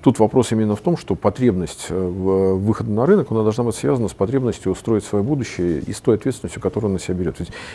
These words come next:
финансовая грамотность — это даже не столько финансовая грамотность как таковая, она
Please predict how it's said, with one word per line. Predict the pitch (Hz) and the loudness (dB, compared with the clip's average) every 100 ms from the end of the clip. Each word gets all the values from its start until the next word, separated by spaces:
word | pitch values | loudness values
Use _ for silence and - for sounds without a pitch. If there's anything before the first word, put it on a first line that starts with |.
| - | -8
финансовая | - 139 135 143 | 2 2 2 0
грамотность — | 165 147 - - | 2 0 -4 -6
это | 113 | 0
даже | 104 117 | 2 0
не | |
столько | 107 143 - | -2 -4 -2
финансовая | 110 104 | 0 0
грамотность | - 104 101 85 | 0 0 0 0
как | - - | -4 -2
таковая, | 104 127 185 208 82 | -2 0 2 2 2
она | 95 135 | 2 0